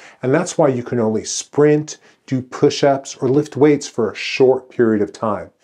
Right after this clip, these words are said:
These are all anaerobic activities. Lactic acid fermentation is also what certain bacteria do to milk during the process of yogurt formation.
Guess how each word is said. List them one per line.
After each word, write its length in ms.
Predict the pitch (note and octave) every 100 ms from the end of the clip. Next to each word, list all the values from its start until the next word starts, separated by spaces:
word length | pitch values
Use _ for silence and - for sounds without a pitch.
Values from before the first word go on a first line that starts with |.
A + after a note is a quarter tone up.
| _ _ _
These 240 | C#3+ D3+ D#3+
are 160 | E3
all 500 | - C3 C#3 A#2+ A2 - -
anaerobic 720 | B2 B2 A#2+ A#2 C3 B2+ F#2+
activities. 920 | A2+ - - B2+ A2+ - _ - - _ _ _ _ -
Lactic 440 | D3 F#3 A3+ -
acid 340 | C3+ B2 - A#2+
fermentation 720 | A#2 G#2+ G#2+ - A2+ - A2
is 160 | G#2+ A#2+
also 300 | C#3 C#3+ A#2+
what 220 | G2+ -
certain 400 | - C3+ C3 A#2
bacteria 560 | A#2 A2+ - A2+ G#2+
do 180 | G2+ A2
to 80 | G#2
milk 560 | G2 A#2+ D3+ G#2 - - _ _
during 240 | - A#2+
the 60 | A2
process 580 | - - C3 C3 A2+ -
of 80 | G2+
yogurt 420 | G#2+ C3 C3 A2
formation. 640 | - G2+ G2 - - C#2+